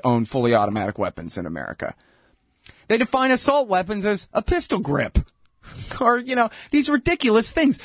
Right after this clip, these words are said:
Uh, uh, an assault weapon is a rifle that makes a Democrat feel afraid if they see a picture of it. Huh? It's,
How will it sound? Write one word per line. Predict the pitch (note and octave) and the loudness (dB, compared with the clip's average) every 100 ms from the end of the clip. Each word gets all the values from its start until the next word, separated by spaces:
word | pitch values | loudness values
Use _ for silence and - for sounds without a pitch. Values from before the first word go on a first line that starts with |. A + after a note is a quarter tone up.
| - | -4
Uh, | - G#3+ - | 0 2 2
uh, | A3 A3 | 0 0
an | |
assault | A3+ A3 - D4+ | -2 -2 0 0
weapon | A#3+ G#3 A3+ | 0 -2 0
is | G3+ E3+ | -2 0
a | |
rifle | E3 G3 A#3+ - D4+ D4+ - - - | 2 2 0 0 0 0 -4 -8 2
that | E3+ D3 | 2 4
makes | E3+ C4 - | 4 4 2
a | E3+ | -2
Democrat | - A3+ D#4+ C4+ F3 E3+ E3 - | 2 2 2 0 2 2 2 0
feel | C4+ D#4+ G#3 | 2 2 2
afraid | D#3+ - D4 F4 A3+ | 0 0 0 2 2
if | F#3 | 2
they | E4+ D#4+ | 2 0
see | - G3+ | 4 2
a | G3+ | 4
picture | E4 F#4 - G#3 | 2 0 2 4
of | F3 C#3+ | 4 4
it. | A#2 F#2+ - _ _ _ _ _ _ _ - | 0 -2 -10 _ _ _ _ _ _ _ -10
Huh? | - A#3 D4 A#4 - _ _ _ _ _ _ _ _ _ _ _ _ _ _ _ _ - | -2 2 2 0 -4 _ _ _ _ _ _ _ _ _ _ _ _ _ _ _ _ -2
It's, | A3 | 0